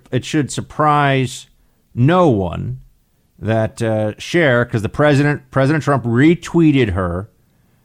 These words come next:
and now she's walking it, she's walking it back. Um, "Those who can must take,"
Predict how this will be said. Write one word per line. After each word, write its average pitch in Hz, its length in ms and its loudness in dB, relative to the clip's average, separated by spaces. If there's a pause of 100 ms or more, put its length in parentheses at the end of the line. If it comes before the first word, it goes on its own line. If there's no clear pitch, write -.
(320)
and 110 680 -2
now 123 380 0
she's 110 340 -4
walking 104 400 -2
it, 92 240 -6
she's 98 240 -10
walking 92 360 -6
it 87 140 -8
back. 90 500 -12 (680)
Um, 90 680 -4 (500)
"Those 196 400 2
who 220 140 -2
can 170 500 0
must 147 500 4
take," 165 520 -2